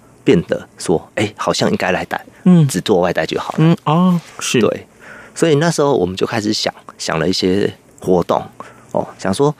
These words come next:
Speaker 1: 什么样的活动会让客人觉得他很想外带？除了餐点的好吃之外，
Speaker 2: 嗯。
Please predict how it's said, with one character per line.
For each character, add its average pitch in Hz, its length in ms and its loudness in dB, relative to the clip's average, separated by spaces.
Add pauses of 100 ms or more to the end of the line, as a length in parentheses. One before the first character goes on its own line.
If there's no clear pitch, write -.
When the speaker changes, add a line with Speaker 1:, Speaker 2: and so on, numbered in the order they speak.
Speaker 1:
什 - 180 -2
么 107 80 2
样 175 140 4
的 143 80 2
活 107 260 0
动 127 220 0
会 120 140 0
让 117 180 -2
客 104 180 -2
人 87 120 -2
觉 87 160 -6
得 80 200 -6 (240)
他 - 160 -4
很 - 140 -6
想 - 160 -10
外 58 140 -4
带？ - 180 -8 (380)
除 87 180 0
了 95 100 4
餐 113 240 -2
点 82 160 -2
的 - 80 -10
好 - 300 -4
吃 - 300 -6
之 71 180 -6
外， - 200 -2
Speaker 2:
嗯。 127 380 2